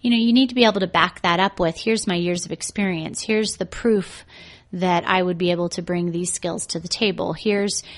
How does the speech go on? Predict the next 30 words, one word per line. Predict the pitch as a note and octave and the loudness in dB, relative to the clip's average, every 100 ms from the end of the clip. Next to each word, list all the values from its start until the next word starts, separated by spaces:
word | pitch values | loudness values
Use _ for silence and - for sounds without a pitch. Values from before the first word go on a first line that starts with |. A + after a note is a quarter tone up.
| - - - | -20 -16 -8
examples | F#3 F3+ G3+ G#3 G3+ E3+ E3 | -6 -2 0 0 0 -2 -2
of | |
my | D#3+ D#3 | -2 -4
previous | - D#3 D3+ D3 - F#3+ | -4 -4 -4 -4 -4 -2
work." | F3 - - | -2 -2 -6
So, | - F3+ E3+ D#3+ D#3+ D#3+ | -4 0 2 2 2 0
um, | D#3+ D3 C#3 E3+ - _ _ _ _ - _ _ - - - - - - | -2 -4 -4 -8 -12 _ _ _ _ -20 _ _ -16 -14 -16 -18 -14 -2
they, | F#3+ F#3+ F3+ F3+ | 4 6 6 4
uh, | E3+ D#3 | 2 0
Deepak | F3+ G#3+ G#3 G3 - | -2 -4 0 0 0
says, | - F3+ E3 E3 | 0 2 2 0
It's | - - A3 | -4 0 4
not | A3+ A3 | 6 8
enough | G#3 G#3+ G3+ | 8 6 4
for | - F#3+ | 0 -2
them | F3 F#3 | 0 0
to | F3+ | -2
like | F3+ G3 G#3 - | 0 2 0 -4
you. | D#3 D#3 | -4 -4
They | E3 E3 | -4 0
also | F#3+ G#3 G#3+ | 0 0 -2
have | F#3 F3 | -2 -4
to | F3 | -4
believe | E3+ F3 G3 G#3+ F#3+ | -2 0 2 0 0
you're | F3+ | -2
worth | F3 F3+ F#3 | 0 0 -2
the | F#3 - | -4 -2
offer | D#3+ - E3 | -2 -2 -6
you | E3 | -4
want. | F3 A#3+ - - - | 4 4 4 -2 -10